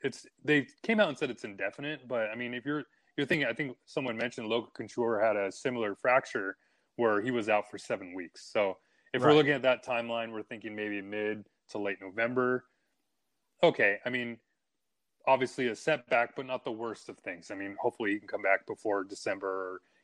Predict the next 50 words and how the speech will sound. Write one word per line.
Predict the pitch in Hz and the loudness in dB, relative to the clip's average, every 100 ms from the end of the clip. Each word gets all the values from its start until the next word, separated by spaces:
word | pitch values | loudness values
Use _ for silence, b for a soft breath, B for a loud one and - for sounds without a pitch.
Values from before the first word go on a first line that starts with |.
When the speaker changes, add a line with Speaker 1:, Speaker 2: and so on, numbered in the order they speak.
| _ | _
Speaker 1:
get | - 131 | 2 2
some | 127 | 0
games | 110 113 110 101 | -4 -4 -4 -4
in, | 110 | -6
maybe | 104 104 101 | -4 -4 -2
with | 101 | -4
the | 104 | -4
rain, | 92 95 92 90 90 _ _ - | -6 -6 -6 -10 -14 _ _ -4
and | 104 95 | 0 2
then | 92 90 90 87 _ _ _ _ | 2 0 -6 -12 _ _ _ _
hopefully | - 117 - 98 | 2 2 4 0
make | 98 - | 0 -2
an | 101 | -8
impact | 101 98 95 87 | -6 -2 -2 -2
on | 95 | -6
the | |
N | 92 | -6
H | 95 98 | -6 -4
L | |
roster. | 92 90 85 104 | -2 -2 -2 -8
But | 90 92 | -4 -4
yeah, | 101 95 90 | 0 -2 0
an | 110 | -4
unfortunate | 113 - 120 127 107 | 0 4 4 2 -8
situation | 110 - 98 92 101 | -8 -6 -6 -6 -12
nonetheless. | 92 92 90 87 90 - _ _ _ _ _ - 233 | -16 -12 -6 -6 -8 -20 _ _ _ _ _ -16 -8
Speaker 2:
Yeah, | 123 | -6
absolutely. | 120 - 120 117 107 117 | -6 -4 -4 -2 -4 -2
And, | 123 135 | 0 2
you | |
know, | 135 | 2
I | 127 | 2
mean, | 131 123 b b b b _ | 2 -2 b b b b _
for | 165 | 4
my, | 151 139 120 127 | 6 6 4 0
my | 113 | -2
job, | 107 123 120 107 | 0 2 4 4
I'm, | 104 104 _ _ 120 | 0 -4 _ _ -20
my, | 127 113 113 | -6 -4 -2
I'm | 123 | -2
a | 107 | -2
paramedic, | 127 107 117 95 90 | -2 2 0 0 -8
so | - 104 | -10 -6
I | 98 101 | -4 -4
do | 113 | -6
have | 104 | -6
a | 101 | -6
little | 104 104 | -8 -6
bit | 98 | -6
of, | 92 90 | -8 -12